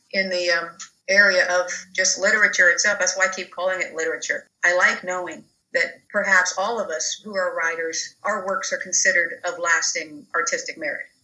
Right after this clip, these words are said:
I write because I want it to last in the lesbian community. Some of the, the best writing that I did see early on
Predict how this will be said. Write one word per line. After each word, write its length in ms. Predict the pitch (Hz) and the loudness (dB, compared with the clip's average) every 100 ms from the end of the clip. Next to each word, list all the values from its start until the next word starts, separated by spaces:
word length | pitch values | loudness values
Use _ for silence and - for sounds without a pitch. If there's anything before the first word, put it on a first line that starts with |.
| _ | _
I 160 | - 180 - | 2 2 2
write 340 | 185 247 185 - | -2 0 0 -2
because 320 | 175 190 175 | 0 2 4
I 120 | 180 185 | 2 0
want 180 | 190 | -2
it 100 | 175 - | -4 -4
to 80 | |
last 680 | 170 196 - 175 147 - - _ 196 | -4 -2 0 2 2 0 -2 _ -4
in 100 | 185 | -4
the 80 | |
lesbian 480 | 170 175 175 180 170 | 0 2 2 -2 -8
community. 480 | 180 165 160 156 143 _ _ _ _ | -8 -6 -6 -8 -14 _ _ _ _
Some 260 | - 208 202 | 2 2 2
of 100 | 196 | 4
the, 340 | 180 180 175 | 6 4 0
the 60 | 185 | -2
best 500 | 190 185 190 - - | 4 6 6 2 -4
writing 400 | 160 185 190 185 | 0 2 4 2
that 160 | 175 175 | 0 0
I 160 | 165 165 | 0 -2
did 200 | 190 233 | -2 2
see 420 | - 196 170 156 - | 2 2 -2 -8 -2
early 260 | 180 175 165 | 0 0 -2
on 400 | 160 147 135 | -6 -8 -10